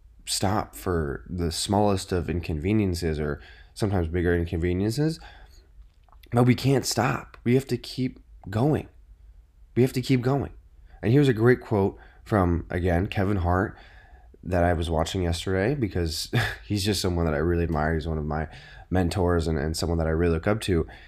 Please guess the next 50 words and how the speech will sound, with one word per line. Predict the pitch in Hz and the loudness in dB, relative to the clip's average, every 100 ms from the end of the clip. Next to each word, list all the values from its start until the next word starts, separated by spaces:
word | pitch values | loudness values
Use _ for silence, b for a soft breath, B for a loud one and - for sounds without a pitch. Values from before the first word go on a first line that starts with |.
| B B | B B
And | 113 | 4
he | 131 | 6
was | 127 | 6
saying | 123 113 107 | 4 4 4
how | 98 95 95 - b b b b b b b b b - - | 4 4 2 -2 b b b b b b b b b -20 -2
in | - 139 | 4 8
life, | 117 110 151 - B B B B - | 10 8 6 2 B B B B 0
no | 104 | 4
matter | 98 95 | 4 4
how | 110 110 113 117 104 | 4 6 6 4 4
down | 95 98 101 | 2 2 4
you | 95 92 | 2 4
are | 92 92 92 92 | 4 4 4 2
or | 58 73 69 | 0 -2 -2
upset | 69 - 104 92 | -4 -2 0 2
you | 92 85 | 2 2
are | 82 82 82 | 2 2 -2
or, | - 78 71 76 - - | -4 -6 -6 -8 -12 -12
you | 95 82 | -6 -4
know, | 71 - | -4 -4
whatever's | 101 107 110 107 | 0 2 2 0
going | 107 95 | 2 2
on, | 82 78 80 - B B B B B B - - - - - - | 0 0 -4 -6 B B B B B B -20 -20 -20 -20 -10 -2
you | 117 | 0
can | 131 | 4
always | 113 113 | 6 6
go | 107 104 | 4 2
to | 87 | 2
bed, | 78 85 117 - | 0 -2 -6 -2
and | |
that's | 85 82 | -2 -2
fine. | - 71 87 | -6 -4 -2
And | 85 | -4
that's | 78 | -2
a | 80 | -2
lot, | 82 | 0
a | 78 | 0
lot | 80 80 | -2 -2
of | |
us | 85 85 | -4 -4
do | 85 | -4
is | 87 | -2
we | 82 | -4
try | 90 82 | -2 -2
to | |
just | 76 82 | -4 -4
hit | 98 | -2
the | 90 | -2
reset | 80 80 76 78 | -2 -4 -4 -2
button. | 76 73 | -4 -4